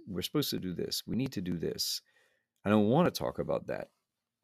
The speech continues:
It's so fascinating to feel that internal pull. Not always do I feel that way. When sometimes if someone comes to me or my child or someone else that I'm meeting with and they wanna do or they need to do something different than what I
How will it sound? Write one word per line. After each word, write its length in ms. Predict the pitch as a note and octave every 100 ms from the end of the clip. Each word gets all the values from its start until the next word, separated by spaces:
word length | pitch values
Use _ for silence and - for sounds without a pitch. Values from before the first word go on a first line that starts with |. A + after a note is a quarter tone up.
| _ _ _ _ - -
It's 160 | A2
so 160 | - F#3+
fascinating 680 | F#3 B2 D3+ C#3 G#2 F2 E2+
to 120 | G2+
feel 360 | - - C3 B2
that 180 | G2 E2
internal 580 | F2+ F2 - A#2+ A2+
pull. 380 | F#2 - B2 E2
Not 260 | F2 A#2 D#3
always 420 | - A#2 C#3 F2+
do 160 | E2+ E2+
I 60 | E2+
feel 200 | E3 F#3
that 160 | -
way. 320 | C#2 C#2 G#2+
When 400 | - F#2 F2+ F2 F2
sometimes 560 | - A2+ F2+ F#2 F2
if 200 | E2 E2+ - _ -
someone 260 | F2 F2
comes 320 | F2 F2+ F2
to 100 | -
me 260 | E2 F2+ A2
or 100 | F#2
my 160 | E2 D#2
child 400 | - F2+ F#2+ E2
or 20 |
someone 300 | - F2 F#2
else 160 | G2+
that 100 | -
I'm 140 | E2+ E2+
meeting 240 | A2 A2
with 200 | F2+ F2+
and 160 | F2+ F2+ - _ _ _ _ _ _
they 320 | E2+ G2+ G2+ F#2 - _ _ _ _ _
wanna 400 | F#2 F2 G2+ G#2
do 320 | F2 G2 G#2+
or 80 | G2
they 100 | E2+
need 220 | F2+ G2+ -
to 60 |
do 160 | F#2 G2+
something 340 | - F#2 F2+
different 280 | F2 G#2 F#2+
than 120 | F2+
what 200 | F2 D#2+
I 160 | E2